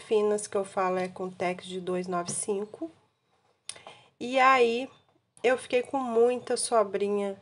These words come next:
de fio assim, né? Então,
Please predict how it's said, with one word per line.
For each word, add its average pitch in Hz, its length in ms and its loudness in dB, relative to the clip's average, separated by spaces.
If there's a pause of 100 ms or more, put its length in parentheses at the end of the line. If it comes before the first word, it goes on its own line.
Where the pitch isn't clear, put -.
(120)
de 202 440 -8
fio 208 420 -2
assim, 233 380 0 (600)
né? 180 220 -6 (1160)
Então, 220 680 2